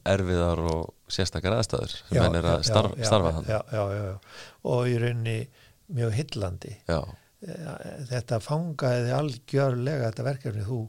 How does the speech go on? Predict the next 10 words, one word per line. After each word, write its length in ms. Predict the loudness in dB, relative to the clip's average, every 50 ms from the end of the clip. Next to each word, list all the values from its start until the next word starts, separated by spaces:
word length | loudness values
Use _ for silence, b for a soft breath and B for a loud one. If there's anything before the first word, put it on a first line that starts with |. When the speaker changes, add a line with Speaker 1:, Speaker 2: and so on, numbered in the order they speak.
| b b b b b b b _ _ _
Speaker 2:
bara 180 | -2 0 2 2
varst 240 | 2 0 0 0 0
að 140 | 0 2 2
hugsa 260 | 0 0 -2 -2 -2
um 80 | -2 -2
það, 380 | -4 -2 -2 -2 -2 -2 -4 -8 B B B B B B B
eh, 320 | _ -16 -14 -12 -12 -12 -12 -12 -12 -6
algjörlega, 760 | -4 -2 -2 0 2 4 6 8 8 8 8 6 4 2 -2
sko. 260 | -6 -10 -12 -12 -10 -10
Speaker 1:
Mm. 640 | -10 -12 -14 -18 -20 -20 _ _ _ _ -18 -18